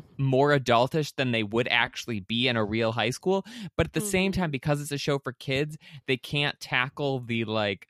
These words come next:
Speaker 2: subject matter that something like a Riverdale or One Tree Hill would, because they know
Speaker 1: <laughs>
Speaker 2: that, you know, like, thirteen-year-olds are gonna be watching this. And
Speaker 1: Right.
Speaker 2: so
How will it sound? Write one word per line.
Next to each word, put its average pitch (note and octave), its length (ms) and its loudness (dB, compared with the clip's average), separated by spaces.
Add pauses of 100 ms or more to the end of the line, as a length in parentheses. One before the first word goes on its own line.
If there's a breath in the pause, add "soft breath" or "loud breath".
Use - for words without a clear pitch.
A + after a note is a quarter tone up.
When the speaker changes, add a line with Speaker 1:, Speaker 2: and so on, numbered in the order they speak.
(100)
Speaker 2:
subject B2 580 0
matter D#3+ 400 0
that C3 220 -2
something B2 520 0
like G#2+ 500 0 (520)
a A2+ 120 0 (200)
Riverdale A#2 520 2
or A2 80 0
One G#2+ 220 0
Tree G#2+ 240 -6
Hill A#2 320 -2
would, D3 260 -2
because A#2 360 -4
they G#2+ 160 0
know G2+ 280 2
Speaker 1:
<laughs> - 0 -
Speaker 2:
that, G2 280 -2
you G#2+ 160 -2
know, G2 100 0
like, F#2+ 260 -2
thirteen-year-olds A#2 680 0
are D3 60 2
gonna D3 140 0
be C#3+ 60 -2
watching D3 380 0
this. D#3+ 220 -2 (420 loud breath)
And C3+ 140 2
Speaker 1:
Right. C#3 40 0
Speaker 2:
so D3+ 480 4